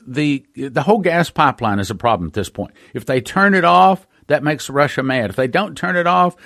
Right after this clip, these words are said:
then Germany and the E U is subject to the Russians. And, of course, America can provide that gas, and so that would be good for America.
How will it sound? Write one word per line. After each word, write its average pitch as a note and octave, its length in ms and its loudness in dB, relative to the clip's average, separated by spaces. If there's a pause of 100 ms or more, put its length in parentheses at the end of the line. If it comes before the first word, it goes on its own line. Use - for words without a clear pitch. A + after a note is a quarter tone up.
(160)
then C#3+ 240 0
Germany D#3+ 420 0
and D3+ 100 -2
the C3+ 60 -2
E D3 120 2
U C3+ 300 -2
is B2 180 -2
subject A#2+ 440 -2
to B2+ 140 0
the A2+ 100 -6
Russians. - 520 -2 (480)
And, D3+ 360 0
of - 60 -4
course, B2+ 360 -2
America A#2+ 880 -2
can D3 300 -4 (160)
provide E3 400 4
that - 160 -8
gas, G#2+ 400 -2
and A2 120 -2
so A#2+ 140 -6
that A2+ 160 -4
would A#2 120 -2
be A2+ 100 -2
good A#2 200 -2
for B2 120 -6
America. C3 420 -4